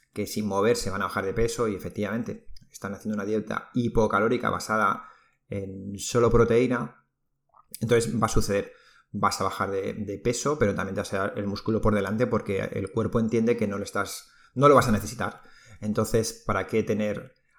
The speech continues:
algo que consume calorías? Te puede matar, así que me lo llevo por delante. Entonces, eh, te quitas doce kilos, pero habría que ver de esos doce kilos cuántos son de grasa, de líquido y cuántos de músculo. En una dieta keto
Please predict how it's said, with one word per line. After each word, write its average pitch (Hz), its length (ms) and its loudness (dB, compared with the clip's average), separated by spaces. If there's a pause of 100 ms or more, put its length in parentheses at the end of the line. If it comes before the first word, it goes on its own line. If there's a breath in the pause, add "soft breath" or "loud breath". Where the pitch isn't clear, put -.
algo 113 300 4
que 110 120 -2
consume 104 380 -4
calorías? 95 760 -4
Te 104 80 -8
puede 104 200 2
matar, 107 400 -2
así - 200 -6
que - 380 -10
me 123 180 0
lo 113 120 4
llevo 110 220 2
por 101 140 -2
delante. 104 340 -6
Entonces, 98 460 -6
eh, 92 580 -6
te 147 120 -12
quitas 110 240 0
doce 110 240 0
kilos, 117 260 4
pero 110 140 2
habría 104 180 -2
que 110 80 -2
ver 104 140 0
de 104 60 0
esos 95 200 -4
doce 101 260 -6
kilos 110 540 -8 (600 loud breath)
cuántos 113 460 -2
son 101 400 -2 (140)
de 101 260 -6
grasa, 110 560 -4
de 101 160 -6
líquido 110 400 -2
y 110 40 0
cuántos 95 360 -4
de 98 100 -4
músculo. - 400 -12 (920 soft breath)
En 123 140 -2
una 143 140 0
dieta 139 260 0
keto 101 540 -2